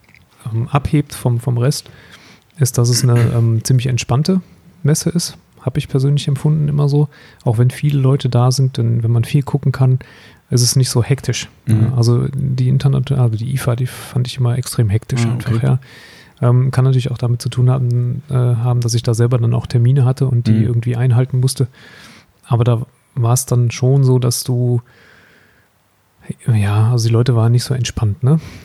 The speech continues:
Speaker 1: Ähm, und das finde ich auf der sima wirklich bedeutend lockerer.
Speaker 2: Liegt vielleicht an den Amis einfach nur.
Speaker 1: Kann auch an den Amis liegen. Äh, und am Wetter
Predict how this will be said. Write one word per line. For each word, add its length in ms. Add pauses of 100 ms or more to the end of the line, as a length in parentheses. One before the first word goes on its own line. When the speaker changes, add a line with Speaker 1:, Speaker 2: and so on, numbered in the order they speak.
Speaker 1:
Ähm, 420 (200)
und 300 (480)
das 260
finde 180
ich 80
auf 80
der 120
sima 340
wirklich 360
bedeutend 640 (340)
lockerer. 460 (140)
Speaker 2:
Liegt 180
vielleicht 180
an 80
den 120
Amis 300
einfach 320
nur. 100 (100)
Speaker 1:
Kann 180
auch 140
an 80
den 120
Amis 320
liegen. 260 (920)
Äh, 60
und 320
am 100
Wetter 260